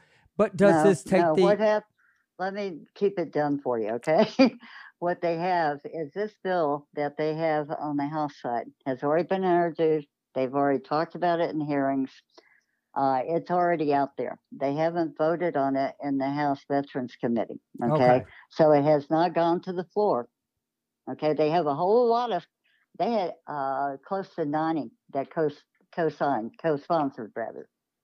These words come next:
Speaker 2: that co-sponsored on it, okay? So it's ready for action on the House side. And once they pass it on the House side, it goes to the Senate side.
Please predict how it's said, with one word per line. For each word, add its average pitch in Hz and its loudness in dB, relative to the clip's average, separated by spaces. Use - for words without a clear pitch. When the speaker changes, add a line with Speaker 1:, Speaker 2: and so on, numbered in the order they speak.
Speaker 2:
that 123 -2
co-sponsored 151 0
on 95 -4
it, - -10
okay? 151 2
So 185 4
it's 233 2
ready 214 0
for 151 -2
action 165 -2
on 139 -4
the 143 -4
House 175 -4
side. 110 -6
And 139 -6
once 170 -4
they 202 -6
pass 180 -4
it 170 -6
on 151 -2
the 143 -4
House 175 -4
side, 135 -2
it 127 -12
goes 143 -4
to 131 -4
the - -12
Senate 175 -10
side. 92 -6